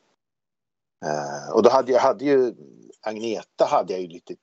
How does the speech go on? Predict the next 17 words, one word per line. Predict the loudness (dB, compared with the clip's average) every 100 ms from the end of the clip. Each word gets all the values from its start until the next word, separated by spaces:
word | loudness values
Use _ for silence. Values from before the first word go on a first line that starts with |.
| _
ti-, | -8 -6
även | -6
om |
jag | -8
mejslade | -10 -10 -6 -4
ut | -4 -6
henne | -12
så | -12 -10
fanns | -4 -4 -4
ju |
hon, | -4 -6 -8 _ _ -4
fanns | -4 -4
tidigare. | -6 -4 -4 -4 -6 _ _ _ _ _
Men | -4
då | -2
när | -2
Sara | 0 4 4 2